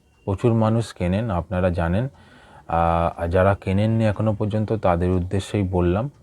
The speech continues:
আমার এই চ্যানেলে এই সাপ্তাহিক বর্তমান পত্রিকাটা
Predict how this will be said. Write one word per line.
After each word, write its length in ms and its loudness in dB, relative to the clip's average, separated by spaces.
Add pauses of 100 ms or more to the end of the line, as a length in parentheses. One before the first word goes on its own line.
(120)
আমার 280 0
এই 120 2
চ্যানেলে 500 0
এই 80 0
সাপ্তাহিক 560 -2
বর্তমান 540 0
পত্রিকাটা 680 -4